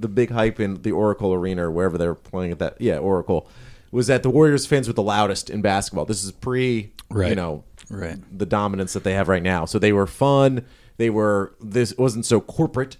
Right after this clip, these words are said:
Speaker 1: You know, we always get mad about corporate crowds. Um, and they had the decibel level, and it was just electric. Everyone's in yellow. Baron Davis is, it's a, the unexpectedness of a dunk is also important, I think. You can't, you,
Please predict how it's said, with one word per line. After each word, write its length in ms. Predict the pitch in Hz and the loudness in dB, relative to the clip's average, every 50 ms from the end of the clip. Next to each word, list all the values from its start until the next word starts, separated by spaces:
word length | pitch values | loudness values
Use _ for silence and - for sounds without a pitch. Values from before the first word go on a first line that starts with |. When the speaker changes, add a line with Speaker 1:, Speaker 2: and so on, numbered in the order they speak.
| _ _ | _ _
Speaker 1:
You 120 | 117 107 | -6 -4
know, 80 | 98 95 | -2 -2
we 100 | 92 101 | 0 0
always 160 | 107 110 107 | 0 -2 -2
get 140 | - 101 92 | -4 -6 -4
mad 160 | 92 95 92 | -4 -4 -4
about 180 | - - - - | -6 -8 -10 -4
corporate 280 | - 101 92 95 80 - | -4 -4 -4 -4 -10 -8
crowds. 400 | - 101 90 92 101 98 - - - - - - - - - - - | -6 -4 -2 -2 -4 -4 -6 -14 -18 -20 -20 -20 -20 -20 -20 -6 -2
Um, 360 | 113 117 117 110 110 104 95 - - - - _ - - _ - | 0 2 2 2 2 0 -4 -8 -12 -20 -20 _ -20 -20 _ -4
and 120 | 127 127 131 | -2 0 2
they 120 | 123 120 | 2 4
had 200 | 127 127 127 123 | 4 4 4 4
the 80 | 120 123 | 2 0
decibel 400 | 101 131 120 - - 135 135 117 | 0 0 -2 -2 -4 -4 -4 -4
level, 460 | 107 104 104 98 95 101 104 98 95 90 | -2 -4 -4 -2 -4 -4 -4 -4 -6 -8
and 100 | 107 113 | -10 -10
it 100 | 113 104 110 | -10 -10 -12
was 260 | 113 110 101 - - | -14 -14 -12 -14 -14
just 500 | - 113 110 107 - - - - - - _ - | -12 -12 -10 -8 -8 -8 -10 -12 -16 -16 _ -4
electric. 640 | 120 120 113 123 110 - - - 143 127 - - | -4 -2 -2 -4 -4 -6 -6 -6 -6 -6 -2 -2
Everyone's 400 | 120 117 120 120 120 127 123 101 | -2 -2 -2 -2 -2 -2 -2 -2
in 120 | 117 104 | -4 -4
yellow. 680 | 113 117 117 113 113 113 117 117 113 113 113 107 - - - - - - | 0 0 2 2 4 6 8 8 8 8 6 2 0 -6 -14 -16 -8 -2
Baron 320 | - 131 135 139 139 139 127 | 2 2 4 4 2 0 2
Davis 580 | 135 127 127 127 113 123 123 120 - - - - | 2 4 4 4 4 4 0 0 -2 -4 -6 0
is, 440 | - 123 113 113 110 101 - - - - - | 2 2 2 2 -2 -4 -8 -10 -12 -8 -6
it's 340 | 143 131 - 156 147 - | -6 -4 -4 -4 -6 -4
a, 240 | 147 139 139 135 - - - | 0 0 0 0 0 -6 -6
the 140 | 117 123 - | -4 -4 -2
unexpectedness 920 | 135 165 160 156 - - - - 143 131 - - 143 139 123 131 135 - - | 0 0 0 0 -2 -4 -2 0 0 0 0 -4 -8 -6 -4 -4 -6 -4 -4
of 80 | 139 123 | -2 -2
a 60 | 127 | -2
dunk 340 | 117 120 123 127 131 131 - | 0 2 2 2 0 -2 -6
is 140 | 107 104 107 | -8 -6 -2
also 320 | 92 107 110 - 123 117 | 0 0 0 0 -2 -4
important, 480 | 110 107 - 123 117 113 104 113 104 - | -4 -6 -6 -6 -6 -6 -6 -8 -12 -10
I 80 | - 110 | -10 -10
think. 420 | 107 - 117 110 113 117 - - _ _ _ _ _ _ _ _ _ _ | -6 -4 -4 -4 -4 -4 -8 -14 _ _ _ _ _ _ _ _ _ _
You 140 | 117 117 | -10 -10
can't, 320 | 117 - 151 147 135 127 - - _ _ _ _ - | -4 -2 0 2 2 2 0 -4 _ _ _ _ -12
you, 160 | 147 139 - | -12 -12 -12